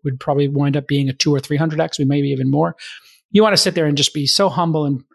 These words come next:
proud and thankful that you made a bet that returned one hundred times your money or two hundred times your money. And then in the other eight that failed, or the other sixteen or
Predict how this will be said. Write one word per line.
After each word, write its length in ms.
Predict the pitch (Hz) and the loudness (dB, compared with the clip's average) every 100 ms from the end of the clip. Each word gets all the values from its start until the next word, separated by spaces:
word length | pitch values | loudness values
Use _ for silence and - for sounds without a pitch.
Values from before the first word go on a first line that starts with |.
| - - - | -20 -20 -6
proud 540 | 196 180 175 170 165 | -2 0 0 -2 -4
and 320 | 170 151 147 131 | -6 -4 -4 -4
thankful 460 | 165 165 165 151 | -4 -4 -2 -4
that 220 | 135 135 - _ _ _ - | -4 -8 -12 _ _ _ 0
you 140 | 175 | 4
made 200 | 202 196 | 6 4
a 40 | 175 | 0
bet 320 | 160 156 - | 0 -2 -4
that 140 | 165 151 | -8 -6
returned 440 | 143 156 147 143 | -4 -4 -4 -2
one 160 | 160 156 | 0 2
hundred 320 | 156 147 143 | 0 0 -2
times 260 | 143 139 | -4 -4
your 100 | 139 | -4
money 280 | 135 131 127 | -4 -6 -8
or 160 | 151 139 - | -10 -8 -2
two 240 | 196 180 | 2 4
hundred 260 | 151 143 139 | 2 0 -4
times 220 | 135 123 | -6 -6
your 60 | |
money. 220 | 135 123 - - - - _ | -8 -10 -14 -20 -20 -20 _
And 140 | 196 190 | 4 4
then 380 | 269 254 226 - | 6 2 0 -4
in 80 | 185 | 0
the 140 | 185 175 | 0 0
other 220 | 208 220 | 0 0
eight 160 | 208 214 | 0 -2
that 140 | 196 | -6
failed, 500 | - 196 208 269 - _ _ _ 165 | -2 -2 2 2 0 _ _ _ 0
or 60 | |
the 100 | 165 | 2
other 140 | 165 156 | 2 0
sixteen 580 | - 196 - 208 202 | 0 -2 -2 -2 0
or 260 | 180 117 | -4 -6